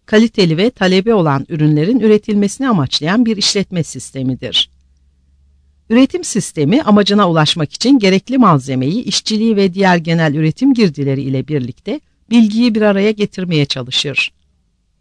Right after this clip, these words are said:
Eğer sistem bu girdileri sağlayamazsa üretimini de sürdüremez. Yetersiz bir sistemde kalitenin düşmesi ve fiyatların aşırı ölçüde artması gibi birçok olumsuz sonuç ortaya çıkar.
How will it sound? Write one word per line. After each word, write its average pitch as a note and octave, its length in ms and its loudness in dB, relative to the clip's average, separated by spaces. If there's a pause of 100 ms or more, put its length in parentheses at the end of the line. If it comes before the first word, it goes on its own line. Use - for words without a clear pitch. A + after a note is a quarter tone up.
(880)
Eğer G3+ 220 6
sistem F3 520 -2
bu A#3 100 -2
girdileri A3 480 2
sağlayamazsa C#3+ 840 0
üretimini A3 580 4
de A3+ 140 -2
sürdüremez. B2+ 840 -6 (420)
Yetersiz B3 580 -2
bir F3+ 120 0
sistemde C3+ 680 -6
kalitenin A3 580 0
düşmesi F3 540 -4
ve G#3+ 140 2
fiyatların F#3 540 -4
aşırı F#3 320 -2
ölçüde E3 340 -2
artması C3 480 -8
gibi C#3+ 340 -10 (340)
birçok B3+ 380 0
olumsuz G3+ 380 0
sonuç F3 360 -2
ortaya B2+ 360 -6
çıkar. - 540 -6